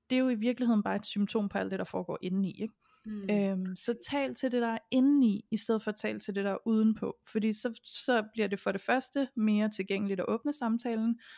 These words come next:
Speaker 1: og for det andet, så tror jeg også, du får <laughs> en helt anden, øh, samtale i gang med din partner, som er meget mere sådan, øh, ligeværdig, og hvor I faktisk kan komme et sted hen med den her samtale, ikke? Og så tror jeg
Speaker 2: Præcis.
Speaker 1: også, at, at når du begynder at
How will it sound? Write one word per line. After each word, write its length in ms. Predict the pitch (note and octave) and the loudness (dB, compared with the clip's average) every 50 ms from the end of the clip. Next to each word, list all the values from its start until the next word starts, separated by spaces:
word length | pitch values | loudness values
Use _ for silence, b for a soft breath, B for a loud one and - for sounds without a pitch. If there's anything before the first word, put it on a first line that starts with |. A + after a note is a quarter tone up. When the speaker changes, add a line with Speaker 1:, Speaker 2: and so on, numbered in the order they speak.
| B B B B | B B B B
Speaker 1:
og 80 | B3 - | -6 -2
for 140 | - A#3 | 0 0
det 60 | A3 G#3+ | 0 0
andet, 280 | G#3 G3+ G#3 A3+ A3+ | 0 0 0 -2 -2
så 100 | - G#3+ | -4 -6
tror 180 | - - - G#3+ | -6 -4 -2 0
jeg 100 | G3+ G3 | 0 0
også, 120 | G3 - - G#3 | 0 -2 -4 -6
du 0 | |
får 360 | - - A3 G3+ A#3 A3 G#3 | -2 0 2 4 6 6 8
<laughs> 20 | |
en 140 | A#3+ A3+ A3+ | 8 8 8
helt 260 | G#3 A#3 A#3+ A#3+ A3 G3 | 6 4 2 2 0 0
anden, 440 | F#3+ F#3 F#3+ G3+ G#3 A3 A3+ G#3+ - | 0 0 2 2 2 2 2 0 0
øh, 280 | - G3 F#3+ F#3+ F#3 F#3 | -2 -2 0 0 -2 -4
samtale 640 | - - F#3+ F#3+ G#3 G#3+ - G#3+ G3 F#3 F#3+ F#3 - | -2 -2 -2 0 0 -2 -2 -2 -4 -2 -4 -4 -4
i 80 | G3 G3+ | -4 -4
gang 340 | G3+ - G3+ G3+ G3 - G3+ | -4 -4 -4 -4 -4 -4 -4
med 80 | F#3+ | -4
din 180 | - F#3 F#3 F3+ | -4 -4 -6 -4
partner, 380 | - G3 F#3 F3+ - G3 G3+ | -4 -4 -4 -4 -4 -4 -6
som 180 | G3 - G3 F#3 | -6 -6 -6 -6
er 60 | F#3 | -6
meget 300 | F#3 F#3+ F#3+ F#3+ G3+ G3+ | -4 -4 -2 -2 0 0
mere 280 | G3 F#3 F#3 - - F#3 | 0 -2 -2 -4 -6 -8
sådan, 420 | - - F#3+ F3 - E3+ F#3+ F3+ - b b b b b b b b - | -8 -8 -8 -8 -6 -6 -6 -8 -8 b b b b b b b b -4
øh, 120 | G3+ G#3+ F#3+ F3 | -2 0 0 -2
ligeværdig, 920 | F3 F#3+ G3 G#3+ G#3+ G#3 G3 G3+ F#3+ F3 - - F#3 - F#3+ F#3+ F#3+ G3 - | -2 0 2 2 4 4 2 0 0 -2 -2 -6 -8 -6 -6 -4 -4 -4 -6
og 60 | - F3+ | -6 -6
hvor 240 | F3+ F#3+ F#3 - | -4 -4 -2 -2
I 40 | G3 F#3+ - | -4 -4 -4
faktisk 440 | G3+ G3 - _ - F#3+ - - - | -4 -6 -6 _ -12 -14 -12 -12 -12
kan 100 | - F#3+ - - | -12 -12 -10 -10
komme 180 | F#3 F#3 F3+ | -10 -10 -10
et 80 | F3+ - | -10 -12
sted 260 | - - F#3+ F#3+ F#3+ | -10 -8 -6 -4 -4
hen 220 | F3+ F#3 F#3 - - | -4 -6 -6 -8 -10
med 140 | - G3 F#3 | -12 -12 -10
den 160 | F#3 F#3 E3 | -8 -8 -8
her 120 | F3 G3+ F#3+ | -8 -10 -10
samtale, 600 | - - - F#3+ F#3+ F#3+ - G3+ G3+ A3 B3 C#4+ | -10 -10 -8 -8 -8 -10 -10 -10 -10 -10 -10 -10
ikke? 120 | D#4+ - _ B B B B B B B B B B B | -12 -16 _ B B B B B B B B B B B
Og 80 | G#3+ | -6
så 120 | - A#3+ A#3 | -6 -6 -6
tror 300 | - - - - C#4 C4 | -6 -4 -2 0 2 2
jeg 120 | A3+ G3 | 2 0
Speaker 2:
Præcis. 100 | F#3+ F#3 | 0 -2
Speaker 1:
også, 200 | G3+ G3+ - - - - | -2 -4 -4 -8 -8 -4
at, 240 | G#3+ G#3 G3 G3 - - | -4 -4 -4 -6 -6 -6
at 140 | G#3 G3+ F#3+ - | -6 -6 -6 -4
når 260 | G3 G3+ G3+ G3+ G3+ | -4 -2 -2 -2 -2
du 220 | G3+ G3 G#3+ G#3 | -2 -4 -4 -4
begynder 500 | G3 G#3 G#3+ F#3+ - C4 C#4 C4 B3 A#3 | -4 -4 -6 -4 -2 0 0 2 2 0
at 80 | G#3 | -2